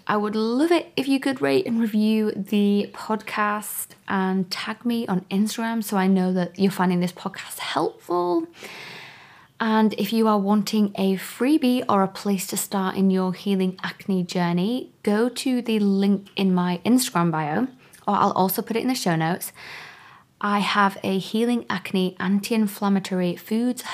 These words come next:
herbs and spices P D F, and you can access that for free by going to, uh, the link that's in the show notes. And that's just a P D F showing you all the anti-inflammatory foods,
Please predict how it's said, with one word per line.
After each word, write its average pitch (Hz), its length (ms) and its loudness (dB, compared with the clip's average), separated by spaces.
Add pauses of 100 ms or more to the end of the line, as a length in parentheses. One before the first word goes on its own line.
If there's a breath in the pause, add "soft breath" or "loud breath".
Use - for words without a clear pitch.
herbs 202 340 0
and 185 160 0
spices 185 600 -2
P 190 260 -2
D 175 180 0
F, - 380 -6 (960 loud breath)
and 196 320 6
you 185 80 0
can 202 260 0
access 214 400 -6
that 226 120 -6
for 214 100 -8
free 190 760 0 (280 loud breath)
by 190 160 2
going 180 340 2
to, 175 720 -2
uh, 175 300 -2
the 196 140 0
link 175 300 0
that's - 220 -6
in 190 60 4
the 196 60 6
show 170 240 -2
notes. 165 420 -4 (800 loud breath)
And 208 220 4
that's - 220 2
just - 180 -2
a - 80 -2
P 208 200 0
D 190 140 2
F 175 200 2
showing 180 300 2
you 170 220 2
all 226 260 -4
the 226 140 -4
anti-inflammatory 175 920 -2
foods, 202 340 -4